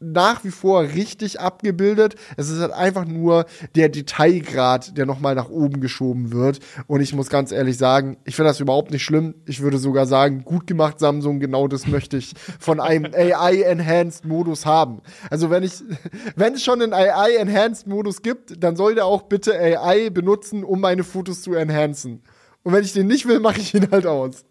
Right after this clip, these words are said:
Speaker 2: Ja. Aber ich muss sagen, es hatte mich dann schon an diese Huawei-Geschichte erinnert. Und, ähm, aber es ist, es ist, sind schon noch mal zwei unterschiedliche Level.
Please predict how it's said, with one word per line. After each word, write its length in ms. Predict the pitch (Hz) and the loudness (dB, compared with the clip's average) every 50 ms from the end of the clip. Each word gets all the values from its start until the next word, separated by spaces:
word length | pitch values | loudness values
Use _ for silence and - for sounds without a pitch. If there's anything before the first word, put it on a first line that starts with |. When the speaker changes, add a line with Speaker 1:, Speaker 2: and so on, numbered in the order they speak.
| _ _ _ _ _ _ _ _ _ _ _ _ _ _ | _ _ _ _ _ _ _ _ _ _ _ _ _ _
Speaker 2:
Ja. 280 | - 143 139 147 - - - _ _ _ _ - | -8 -6 -6 -6 -8 -10 -16 _ _ _ _ -2
Aber 380 | 170 165 175 185 185 190 202 247 262 247 - | 0 2 4 4 4 4 4 0 -4 -10 -10
ich 140 | 202 151 196 | -8 -4 -4
muss 160 | 220 226 - | -4 -2 0
sagen, 140 | 240 220 208 | 0 0 0
es 100 | 196 - | -2 -2
hatte 180 | 208 202 214 190 | -4 -4 -2 -4
mich 120 | 190 185 | -2 -2
dann 160 | - 190 180 | -2 -2 -4
schon 400 | - - - 196 196 196 196 196 | -2 -2 0 0 0 0 -2 -2
an 220 | - - 170 175 165 | -2 -2 -2 -2 -2
diese 600 | 175 165 165 165 165 165 160 160 160 - - - - - - | -4 -4 -2 0 2 4 4 4 2 0 -4 -10 -16 -10 -4
Huawei-Geschichte 920 | 196 196 190 175 165 170 165 160 160 160 156 - - 180 156 - - 160 156 | 0 2 2 2 2 2 2 2 0 -2 -4 -6 -6 -8 -8 -6 -4 -4 -4
erinnert. 500 | 151 143 160 160 175 170 175 196 233 349 - _ _ | -4 -4 -4 -2 -2 -2 -2 -4 -6 -10 -20 _ _
Und, 380 | - 151 151 151 151 151 151 - | -6 -4 -4 -4 -6 -6 -4 -2
ähm, 460 | 151 147 143 143 143 143 147 147 143 - - - - - - _ _ | -2 0 0 0 -2 -2 -4 -6 -8 -10 -16 -20 -20 -20 -20 _ _
aber 220 | - 143 156 170 185 | 0 2 4 4 4
es 140 | 185 185 214 | 2 0 -4
ist, 180 | 190 - - - | -8 -8 -8 -6
es 160 | 226 214 - 302 | -6 -4 -4 -4
ist, 180 | 226 - - | -6 -6 -6
sind 220 | - 202 208 233 - | -4 -2 -2 -2 -2
schon 140 | - 226 | -2 -2
noch 100 | 226 196 | 0 2
mal 180 | 185 180 180 175 | 2 2 0 0
zwei 220 | - - 190 190 | 0 0 0 0
unterschiedliche 720 | 190 185 190 202 180 170 - 180 170 165 165 156 - 160 143 | 0 0 -4 -4 -6 -6 -8 -10 -10 -10 -12 -10 -8 -8 -6
Level. 500 | 139 139 139 143 143 139 127 123 120 | -4 -2 -2 -2 -2 -4 -6 -8 -8